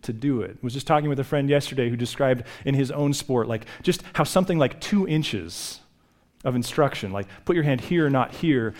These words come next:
how much that can change. And there's something beautiful that this God, he empowers,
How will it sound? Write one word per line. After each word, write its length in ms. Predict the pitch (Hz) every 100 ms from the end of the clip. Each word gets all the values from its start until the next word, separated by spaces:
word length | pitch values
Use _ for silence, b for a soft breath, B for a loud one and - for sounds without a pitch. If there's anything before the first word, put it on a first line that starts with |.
| B
how 140 | - 123 B
much 400 | 143 160 175 -
that 220 | 165 147
can 180 | - 131
change. 400 | - 147 127 110
And 80 | 120
there's 140 | 139
something 400 | - 226 240 196
beautiful 520 | 127 143 190 190 151 131
that 140 | 123
this 220 | 170 185
God, 400 | - 190 196 156 B B B
he 180 | 196 180
empowers, 1120 | 147 - - - 320 139 107 143 147 - -